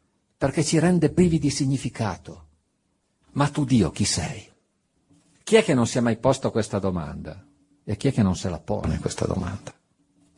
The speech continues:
Per questa ragione, vedete, la risposta che Dio dà a Mosè è una delle più importanti rivelazioni che siano mai state fatte all'uomo. Forse abbiamo questa abitudine, noi leggiamo la Bibbia, no, con, così,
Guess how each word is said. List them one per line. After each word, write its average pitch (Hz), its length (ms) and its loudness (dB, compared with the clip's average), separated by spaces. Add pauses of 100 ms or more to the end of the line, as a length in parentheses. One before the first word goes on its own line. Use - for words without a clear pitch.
(220)
Per 113 160 -8
questa 147 280 0
ragione, 123 340 6
vedete, 110 320 4
la 98 80 0
risposta 104 480 -4
che 101 160 -6
Dio 117 240 0
dà 110 160 2
a 107 40 2
Mosè 101 340 0
è 110 40 2
una 110 240 2
delle 90 220 0
più 101 200 0
importanti 110 920 2
rivelazioni 98 1040 -2 (720)
che - 140 -2
siano 95 260 2
mai 104 160 2
state 92 300 -4
fatte - 320 -8
all'uomo. 73 500 -12 (1160)
Forse 220 260 2
abbiamo 135 240 4
questa 135 240 0
abitudine, 127 580 2
noi 110 240 0
leggiamo 92 380 -4
la 90 100 -8
Bibbia, 87 300 -2
no, 87 100 0
con, 82 540 -4
così, 90 360 -4